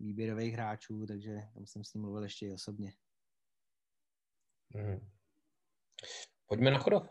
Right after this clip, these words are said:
Speaker 2: Davide. Letní příprava v plném proudu, ale tím, že jsme minule se věnovali výhradně, eh, ženské, ženským tématům, což zní hrozně, ale myslím ženskému superfinále, tak, eh,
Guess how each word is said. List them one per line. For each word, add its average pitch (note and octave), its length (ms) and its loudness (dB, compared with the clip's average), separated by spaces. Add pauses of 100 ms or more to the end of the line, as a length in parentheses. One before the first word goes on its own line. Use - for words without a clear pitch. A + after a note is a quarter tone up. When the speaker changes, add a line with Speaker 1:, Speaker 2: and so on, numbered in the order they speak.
Speaker 2:
Davide. A2 260 4
Letní C3+ 320 4
příprava C#3 520 12
v - 120 -2
plném C#3 300 8
proudu, C3+ 460 8
ale C3+ 220 10 (400)
tím, D#3 180 12
že C#3 180 10
jsme - 360 8 (120)
minule A#2+ 260 6
se - 140 4
věnovali A#2+ 420 8
výhradně, A#2+ 680 6 (240)
eh, A2 340 4
ženské, A2 580 4 (800)
ženským A#2 600 6
tématům, B2 680 8 (480)
což A2+ 140 4
zní G#2+ 180 4
hrozně, A2 400 8
ale A2 200 6
myslím G#2 340 0
ženskému A2 520 2
superfinále, C3+ 840 8 (600)
tak, A#2 540 12
eh, A#2 360 8